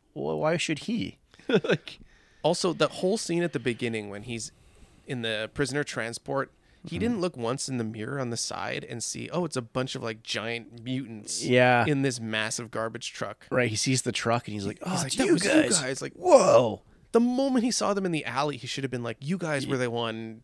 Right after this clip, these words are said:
Speaker 2: during the
Speaker 1: yeah.
Speaker 2: prisoner transport." Like,
Speaker 1: Yeah.
Speaker 2: he didn't recognize them.
Speaker 1: Who else would it be, dude?
Speaker 2: Like, usually at night when you look in your rearview mirror and there's a vehicle behind you, you can
Speaker 1: Yeah.
Speaker 2: see what the person's face who's driving,
Speaker 1: Yeah.
Speaker 2: especially they were so lit internally with all the, the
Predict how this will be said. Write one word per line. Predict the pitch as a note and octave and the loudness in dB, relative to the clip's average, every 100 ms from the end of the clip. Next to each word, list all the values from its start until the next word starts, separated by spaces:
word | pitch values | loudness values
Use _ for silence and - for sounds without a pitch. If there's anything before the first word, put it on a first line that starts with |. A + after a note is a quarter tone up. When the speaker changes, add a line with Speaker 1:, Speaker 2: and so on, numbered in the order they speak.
| - | -10
Speaker 2:
during | - A#2 | -4 0
the | A2 | 2
Speaker 1:
yeah. | G#2 | 0
Speaker 2:
prisoner | G#3+ D#3 | -2 -4
transport." | - A2+ A2+ - G#2+ | -4 -6 -8 -10 -12
Like, | A2 - _ | -12 -16 _
Speaker 1:
Yeah. | A#2 A2+ F#2+ - - | 2 2 2 -6 -10
Speaker 2:
he | D#3+ | -6
didn't | G3 | -4
recognize | - A2+ A3+ C4+ D4 - | -4 -6 -6 -6 -6 -6
them. | D4+ D4+ | -6 -6
Speaker 1:
Who | - B2 | -2 0
else | C#3+ - | 2 0
would | D3+ | -6
it | - _ | -8 _
be, | - C3 | -10 -8
dude? | B2 F#2+ A#2+ - _ | -6 -4 -4 -8 _
Speaker 2:
Like, | G#3+ A3 | -10 -4
usually | D#4 - F#4 A3+ - - | -4 -2 -2 -2 -6 -4
at | D3 | -4
night | B2 A2 D3+ C3+ | -4 -4 -4 -4
when | B2+ | -6
you | B2 | -4
look | A#2+ - | -6 -6
in | C3+ | -6
your | A2+ | -6
rearview | A2 A2+ A#2 A2+ | -4 -4 -4 -8
mirror | G2+ G2+ A#2 B2 A2 _ | -8 -10 -8 -8 -12 _
and | - G#2+ G2 A#2 | -8 -8 -8 -12
there's | A#2 | -12
a | |
vehicle | A2 G#2+ - D#3 | -10 -8 -4 -4
behind | D#3+ F3 F3+ | -4 -4 -6
you, | G3 - | -8 -8
you | E4+ | -6
can | G2+ | -2
Speaker 1:
Yeah. | |
Speaker 2:
see | F#3 G3 | -2 -4
what | A#2+ - _ _ - | -6 -10 _ _ -6
the | |
person's | - B2 - B2 | -4 -6 -6 -8
face | - G#2+ C#3+ | -8 -6 -6
who's | C#3 A#2+ | -6 -8
driving, | G2 D#2+ C3 E3 | -8 -8 -8 -8
Speaker 1:
Yeah. | F#3 | -4
Speaker 2:
especially | A2 G2+ F2 - - - _ - | 0 0 0 -2 -4 -10 _ -4
they | D#3 | -2
were | D3+ | 0
so | - C#3 | -2 -2
lit | C#3+ A#2 A#2 - | -2 -2 -6 -6
internally | A2 - G#2+ B2+ D#3+ F3 | -10 -8 -6 -4 -4 -2
with | C3 - | -4 -4
all | A2+ A2 | -6 -4
the, | A2+ G2+ - A2+ - | -8 -10 -16 -20 -10
the | - | -4